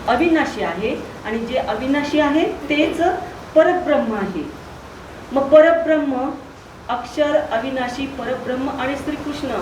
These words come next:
वेगळे नाहीत, तर ते सगळं एकच. आपण सगळेजण तिथं शेवटी जाणार आहोत. त्याचप्रमाणे प्रणवाची उपासना करायची म्हणतात, होय की नाही? प्रणव आपल्याला माहिती आहे, आपण नाव ऐकलेलं आहे ठेवलेलं.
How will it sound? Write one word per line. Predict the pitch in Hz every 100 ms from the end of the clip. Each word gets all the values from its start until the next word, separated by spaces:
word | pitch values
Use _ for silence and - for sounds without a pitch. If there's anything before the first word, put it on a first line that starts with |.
| - - - 233
वेगळे | 302 294 320
नाहीत, | 330 269 208 202 - - - - - - 320
तर | 269 285 - - -
ते | 330
सगळं | 330 339 330
एकच. | 320 254 226
आपण | 240 247 294
सगळेजण | 302 285 285 277
तिथं | 269 262 -
शेवटी | - - 302 - - - -
जाणार | 208 160 156
आहोत. | 156 - - 135 - - - - - - - - - - - - - -
त्याचप्रमाणे | 269 294 294 302 294 277 226 233 - - - -
प्रणवाची | 269 277 320 320 320 311
उपासना | - 269 269 254 233
करायची | 196 165 156 180
म्हणतात, | 170 156 - - - - -
होय | 254
की | 226 180
नाही? | 170 165 - - - -
प्रणव | 277 285 277 - - -
आपल्याला | 226 247 262
माहिती | 277 277 254
आहे, | 226
आपण | 220
नाव | 226 220
ऐकलेलं | 226 208 202 208
आहे | 156 - - - -
ठेवलेलं. | 220 185 170